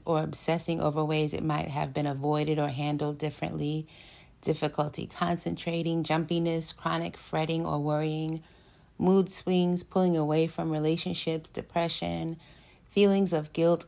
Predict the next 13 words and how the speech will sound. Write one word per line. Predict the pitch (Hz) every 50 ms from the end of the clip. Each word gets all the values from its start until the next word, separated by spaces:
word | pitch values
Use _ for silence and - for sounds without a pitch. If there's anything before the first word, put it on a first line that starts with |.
| -
or | 175 160 156 156 156
worthlessness, | 151 151 151 160 165 165 - 180 170 160 156 - 175 165 165 165 160 156 - -
intense | - 160 147 147 - - 185 180 185 - -
fear | - - - 160 160 160 165 165 165 - - -
of | 156 147 156 156 151
circumstances | - - 175 175 175 185 180 - - - 160 165 160 156 - - 165 160 156 -
or | - 175 160 156
environments | - - 156 151 147 - - 156 156 165 165 165 165 170 175 - - - - - - - - - - -
associated | 170 170 - - 170 180 175 - 165 156 156 156 156 156
with | 156 151 156 156 -
the | - 160 156 -
original | - 156 151 151 165 180 175 180 165 151 151 151
trauma, | 151 - - 151 147 143 147 147 151 160 175